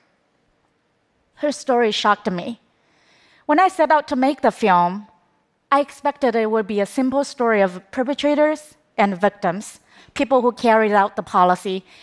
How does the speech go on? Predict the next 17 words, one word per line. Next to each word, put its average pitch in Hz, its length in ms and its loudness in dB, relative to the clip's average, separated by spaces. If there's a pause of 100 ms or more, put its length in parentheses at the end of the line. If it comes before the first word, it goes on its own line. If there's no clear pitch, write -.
and 214 160 0
people 202 480 0
who 226 80 2
are 196 80 4
living 190 320 0
with 175 200 -6
the 170 80 -4
consequences. 185 960 -8 (760)
But 240 140 -6
that 254 180 2
wasn't 220 280 -6
what 180 140 -2
I 180 100 0
saw. 185 420 -2 (1160)
As 277 160 2
I 285 80 4
was 285 160 0